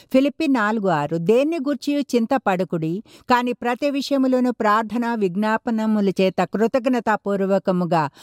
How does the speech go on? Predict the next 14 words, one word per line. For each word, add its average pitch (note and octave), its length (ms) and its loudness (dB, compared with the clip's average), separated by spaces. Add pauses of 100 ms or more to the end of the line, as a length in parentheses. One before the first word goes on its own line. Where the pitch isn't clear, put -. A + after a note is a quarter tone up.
(140)
మీ G#3 140 2
విన్నపములు G3 540 0
దేవునికి D#3 360 0
తెలియచేయుడి." A#2+ 720 -8 (1300)
కృతజ్ఞతాస్తుతులు C4+ 1300 -2 (1600)
ఒక A#3+ 200 0
అభినందించే B3 840 2
హృదయం, F3 520 -2
ఇతరుల D#4 400 2
పట్ల C4 280 -4
మంచిగా G#3 480 0
ఉండాలనే E3+ 840 0
కోరికను G#3 640 0
రేపుతుంది. D#3 920 0